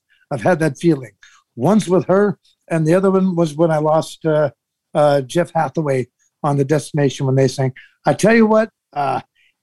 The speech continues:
it just makes you start to think how fragile everything is. And, you know, we're not out there to be heroes, none of that stuff.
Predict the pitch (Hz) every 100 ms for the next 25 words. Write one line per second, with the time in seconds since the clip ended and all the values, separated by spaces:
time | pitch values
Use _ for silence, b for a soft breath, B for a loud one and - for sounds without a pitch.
0 | - 160 208 202 - 208 202 190 185 196
1 | 175 160 - 175 180 - B B - 131
2 | 127 - 190 190 151 175 175 170 165 180
3 | 165 156 160 - - _ _ _ 165 151
4 | 151 - 202 175 170 185 196 220 202 190
5 | 185 185 170 151 160 131 156 147 147 127
6 | 156 185 160 151 - 156 147